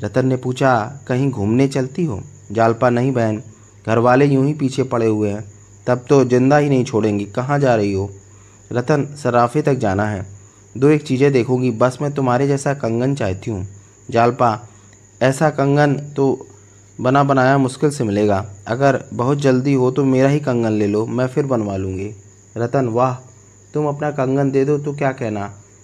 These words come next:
छः सौ का था ना?" जालपा ने कंगन निकालकर रतन के हाथों में पहना दिए। रतन खुश हो गई, "मगर अभी मैं सब रुपए न दे सकूँगी, अगर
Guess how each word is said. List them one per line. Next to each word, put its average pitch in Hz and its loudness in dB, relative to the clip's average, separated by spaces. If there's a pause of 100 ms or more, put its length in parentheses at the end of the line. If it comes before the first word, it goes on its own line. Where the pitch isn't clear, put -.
(240)
छः 135 -2
सौ 143 0
का 127 -2
था 127 -4
ना?" 131 -4 (520)
जालपा 113 0
ने 127 -2
कंगन 120 -4
निकालकर 113 -4
रतन 104 -4
के 123 -10
हाथों 107 -6
में 113 -6
पहना 95 -6
दिए। 95 -6 (380)
रतन 107 -6
खुश 117 -6
हो 98 -4
गई, 92 -6 (640)
"मगर 139 2
अभी 139 0
मैं 135 -2
सब - -2
रुपए 143 0
न 147 0
दे 147 -2
सकूँगी, 95 -4 (420)
अगर 117 0